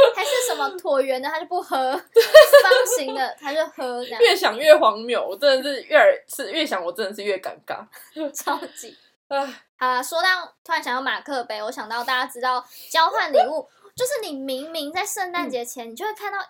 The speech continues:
Speaker 1: 一大堆交换礼物在跟你说前三烂的是什么，什么马克杯啊、护手霜啊、手套、围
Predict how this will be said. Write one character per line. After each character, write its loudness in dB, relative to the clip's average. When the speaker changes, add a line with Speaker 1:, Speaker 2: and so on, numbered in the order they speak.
Speaker 1:
一 -12
大 0
堆 -6
交 -4
换 -6
礼 -12
物 -10
在 -8
跟 -10
你 -16
说 -8
前 -12
三 -8
烂 -4
的 -14
是 -10
什 -10
么， -20
什 -12
么 -8
马 -6
克 -6
杯 -4
啊、 -2
护 -10
手 -10
霜 -8
啊、 -8
手 -6
套、 -4
围 -4